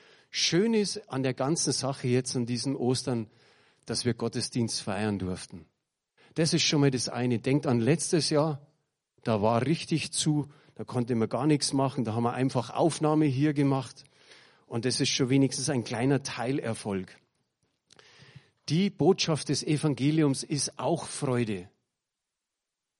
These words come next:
Blessing, ich kann mich noch erinnern, wie man vor, ist auch schon wieder Jahre her, aber ich denk so dran, mit der Bibel zu tanzen, in die Bibel reinzuschauen und zu tanzen. Und damals sind einige Afrikaner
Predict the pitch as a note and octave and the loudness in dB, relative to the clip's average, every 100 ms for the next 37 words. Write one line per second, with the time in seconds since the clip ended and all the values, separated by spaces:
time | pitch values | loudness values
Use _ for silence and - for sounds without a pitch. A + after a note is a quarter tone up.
0 | _ _ - C3+ C#3+ C3+ A#2 A2 - D#3+ | _ _ -2 0 2 2 0 -2 -6 -2
1 | E3 C#3 C#3+ C3+ - A#2+ A2+ E3+ A#2 F#2 | 0 0 0 -2 0 0 2 0 0 -4
2 | - _ - - _ A#2+ B2+ A#2 - B2 | -10 _ -20 -20 _ 2 4 2 2 2
3 | A2+ A2 G2+ - _ _ C3+ - - G3+ | 4 2 -2 -10 _ _ -6 -2 0 0
4 | - F3 C#3+ C3 A2+ G#2+ C#3 D#3+ C3 C3+ | 4 4 6 6 4 2 0 0 -2 -2
5 | F#3 - - - _ _ - C3+ C3 B2+ | -2 -6 -18 -20 _ _ -6 -2 0 -2
6 | - _ - - - C#3 F#3+ - D3+ C#3+ | -8 _ -16 -14 -4 -2 0 -2 -2 0
7 | C#3 D3+ C3+ - _ - C3 - B2+ - | 0 0 -4 -12 _ -2 0 2 2 4
8 | F3+ B3 F3+ - C3+ A#2+ A2 A2 G#2+ - | 4 6 4 2 -2 -2 -4 -4 -4 -6
9 | A2 F#2+ _ _ - C#3+ D3 G3 A3+ A3 | -10 -14 _ _ 0 4 4 4 2 2
10 | D3+ D#3+ F#3+ F#3 - D3 D#3 C#3 - - | 0 0 0 -2 -2 2 2 2 0 -4
11 | C#3 C#3+ C3+ G#2+ - - - - - C#3 | -2 -2 -2 -6 -8 -16 -20 -10 -6 -2
12 | E3 E3+ - D#3 - B2 D#3+ E3+ D#3+ E3+ | 2 0 0 -2 -2 0 4 4 2 -2
13 | C#3 - C#3+ - - C3 C#3 B2+ | -4 -4 -6 -6 -6 -4 -2 -4